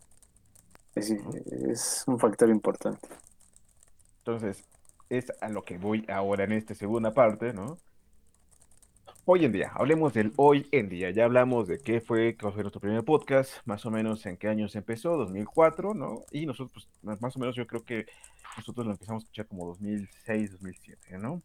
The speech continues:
Speaker 1: Sí, porque no
Speaker 2: Ahora
Speaker 1: tenemos, este, <laughs> iPods.
Speaker 2: Ahí. Ahora,
Speaker 1: Sí.
Speaker 2: hoy en día, señores, todos, pues, la, al menos la gran mayoría, pues, cuenta con un,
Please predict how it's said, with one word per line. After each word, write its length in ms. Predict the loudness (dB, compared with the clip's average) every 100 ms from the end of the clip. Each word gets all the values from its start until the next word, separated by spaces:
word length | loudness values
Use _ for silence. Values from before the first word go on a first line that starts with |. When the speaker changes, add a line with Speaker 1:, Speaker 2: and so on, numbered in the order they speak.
| _ _ -20 -20 4
Speaker 1:
Sí, 160 | 6
porque 280 | 8 6 8
no 80 | 8
Speaker 2:
Ahora 80 | 8
Speaker 1:
tenemos, 520 | 8 8 4 0 -8
este, 260 | -12 -4 -2
<laughs> 800 | -2 -4 -14 -12 -8 -8 2 4
iPods. 420 | 6 6 4 0
Speaker 2:
Ahí. 80 | 0 -2 -12 -20 -20 -20 _ _
Ahora, 240 | 2 2
Speaker 1:
Sí. 80 | 2 4
Speaker 2:
hoy 200 | 6 4
en 100 | 0
día, 240 | -4 -4
señores, 420 | -6 -8 -6 -6 -10 -2
todos, 340 | 0 2 -2 -6
pues, 220 | -8 -6 -4
la, 160 | -4
al 120 | -2 -4
menos 200 | -4 -4
la 120 | -2
gran 180 | -2 -2
mayoría, 420 | -2 -4 -4 -6
pues, 180 | -10 -10
cuenta 340 | -10 -8 -10
con 240 | -10 -12 -10
un, 360 | -8 -8 -10